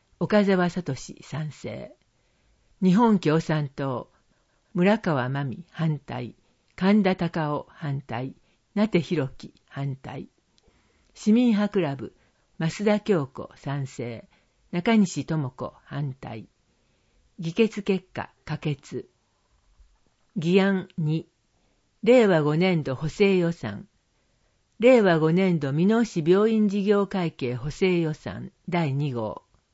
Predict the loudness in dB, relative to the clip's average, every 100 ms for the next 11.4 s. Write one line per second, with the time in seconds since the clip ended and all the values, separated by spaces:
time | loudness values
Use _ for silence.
0 | _ _ _ _ _ _ 0 4 4 4
1 | 2 2 2 4 2 0 -6 -10 -12 _
2 | _ _ _ 2 2 2 -2 -8 -8 -8
3 | -8 -8 -10 -10 -16 _ _ _ _ _
4 | _ -2 2 2 2 2 2 0 -2 -4
5 | -4 -6 -8 -10 -12 _ -6 0 2 2
6 | 0 -6 -10 -12 -10 -10 -8 -10 -16 _
7 | _ _ _ _ _ -2 0 2 2 2
8 | -2 -6 -8 -6 -6 -6 -12 _ _ _
9 | 0 2 4 2 -2 -6 -6 -8 -6 -6
10 | -6 -10 -12 -10 -2 -2 -2 -6 -10 -10
11 | -12 -16 -14 -16